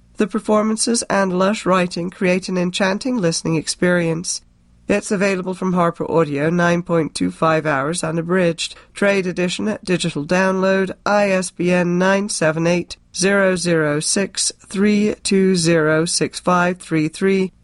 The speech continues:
for twenty-four ninety-nine. Arch Conspirator by Veronica Roth, read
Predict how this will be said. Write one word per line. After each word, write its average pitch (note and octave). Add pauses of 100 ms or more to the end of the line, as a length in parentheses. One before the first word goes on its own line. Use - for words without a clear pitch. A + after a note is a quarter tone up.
for -
twenty-four F3
ninety-nine. D#3 (920)
Arch -
Conspirator F3+
by F3
Veronica F3+
Roth, D#3+
read D#3+